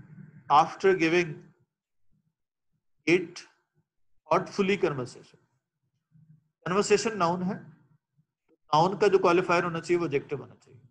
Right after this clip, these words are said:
तो thoughtfully वाले option नहीं लग सकते। फिर यहाँ पे thoughtful भी है, क्या होगा? conversation। We are unfortunate not able। अब चूंकि able के meaning में इजाफा कर रहा है, unfortunately क्या होगा? Not able होगा।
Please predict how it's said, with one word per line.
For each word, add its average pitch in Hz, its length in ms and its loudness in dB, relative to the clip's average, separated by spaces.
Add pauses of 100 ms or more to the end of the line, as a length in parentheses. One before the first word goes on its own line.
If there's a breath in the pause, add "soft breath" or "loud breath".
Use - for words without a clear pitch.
(140)
तो 151 80 -2
thoughtfully 160 580 -2 (380)
वाले 139 180 4
option 139 300 -4
नहीं 131 220 -8
लग 123 160 -6
सकते। - 340 -16 (1120)
फिर 170 80 4
यहाँ 170 260 6
पे 175 140 0
thoughtful 156 460 0
भी 170 140 -2
है, 151 140 -4 (1000)
क्या 143 80 4
होगा? 139 160 0
conversation। 143 640 -6 (760)
We 151 160 0 (100)
are 190 140 4 (920)
unfortunate 160 1160 0 (240)
not 147 300 4
able। 104 240 -10 (440)
अब 135 140 -4
चूंकि 165 280 -2
able 165 260 0
के 208 140 2
meaning 202 260 -2
में 208 60 -2
इजाफा 196 280 -2
कर 185 160 -8
रहा 190 100 -16
है, - 320 -4
unfortunately 151 840 -2
क्या - 760 -8
होगा? 131 180 0
Not 127 240 -4
able 110 220 -8
होगा। - 240 -18